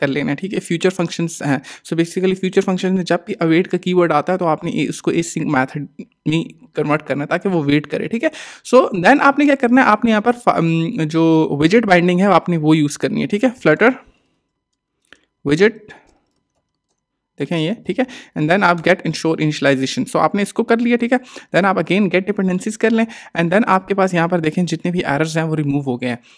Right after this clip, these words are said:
आप अब क्या करें, आपके पास सब कुछ सेटिंग्स हो गई हैं, आप just इसको ओपन करें अपने इम्यूलेटर को, and जब आपका इम्यूलेटर यहाँ पर on,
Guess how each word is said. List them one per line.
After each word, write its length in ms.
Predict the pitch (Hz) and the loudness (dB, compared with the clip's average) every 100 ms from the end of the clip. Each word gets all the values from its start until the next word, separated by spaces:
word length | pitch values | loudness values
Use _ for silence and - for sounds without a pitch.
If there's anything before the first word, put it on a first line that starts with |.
| _ | _
आप 280 | - 147 - - | -4 -4 -2 -6
अब 120 | 156 | -4
क्या 100 | - | -2
करें, 180 | 160 165 | -2 -2
आपके 240 | 156 147 156 | -2 -2 -4
पास 160 | 156 | -4
सब 160 | - 156 | -6 -8
कुछ 200 | 160 - | -8 -4
सेटिंग्स 340 | 139 165 156 | -4 -2 -2
हो 120 | 139 165 | -2 -2
गई 140 | 190 | -2
हैं, 180 | 185 196 - - | -2 -4 -10 -4
आप 260 | 131 139 - | -2 -2 -6
just 360 | 143 147 - | -8 -8 -10
इसको 320 | 165 - - | -12 -8 -6
ओपन 240 | 143 156 190 | -6 -4 -4
करें 220 | 190 190 | -4 -4
अपने 220 | 175 170 | -4 -6
इम्यूलेटर 440 | 160 151 143 147 196 | -4 -2 0 -2 -2
को, 200 | 214 226 - - - - | 0 0 -4 -20 -18 -8
and 80 | 151 | -4
जब 140 | 175 | -2
आपका 240 | 226 226 220 | -2 -2 0
इम्यूलेटर 400 | 214 196 185 196 | 2 2 0 0
यहाँ 200 | 180 170 | -2 -4
पर 220 | 175 - - | -6 -10 -4
on, 200 | 156 226 | 2 2